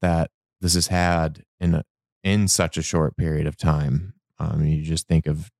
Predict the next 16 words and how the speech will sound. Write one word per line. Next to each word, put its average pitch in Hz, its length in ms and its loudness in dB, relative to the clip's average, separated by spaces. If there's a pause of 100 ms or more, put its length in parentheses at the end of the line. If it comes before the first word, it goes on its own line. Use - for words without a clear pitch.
(100)
television 82 600 -2
only 78 200 0
being 78 320 0
here, 78 480 -2 (320)
you 80 120 2
know, 73 340 0 (2000)
prevalently 82 1080 0 (220)
sixty - 440 0
years, 80 380 0
seventy 82 380 0
years, 82 640 -2 (360)
still 76 500 0 (320)
short - 540 -2
amount 78 260 0
of 76 100 -6
time. 80 420 0